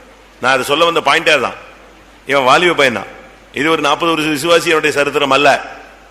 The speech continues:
தீமோத்தேயு யாரு? ஒரு வாலிபன். ஒரு வாலிபனுடைய லைஃபை மாத்திர ஒரு ஆவியானவர் வயது வா-, வா-, வாழ்க்கையை என்ன மாற்ற முடியாதா?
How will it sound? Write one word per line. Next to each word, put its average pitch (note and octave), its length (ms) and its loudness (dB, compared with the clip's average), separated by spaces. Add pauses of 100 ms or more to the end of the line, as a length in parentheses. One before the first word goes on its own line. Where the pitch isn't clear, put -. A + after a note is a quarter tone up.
(1400)
தீமோத்தேயு D#3 240 0
யாரு? D3+ 560 4 (540)
ஒரு C#3+ 160 2
வாலிபன். D#3 420 4 (1080)
ஒரு A2 120 -4
வாலிபனுடைய D#3+ 460 4
லைஃபை E3 260 2
மாத்திர D#3+ 440 2
ஒரு D3 140 4
ஆவியானவர் E3 460 4
வயது E3+ 320 2
வா-, D#3+ 540 4 (240)
வா-, D3+ 260 6
வாழ்க்கையை D3+ 540 4
என்ன E3 140 2
மாற்ற E3 240 2
முடியாதா? D#3+ 680 4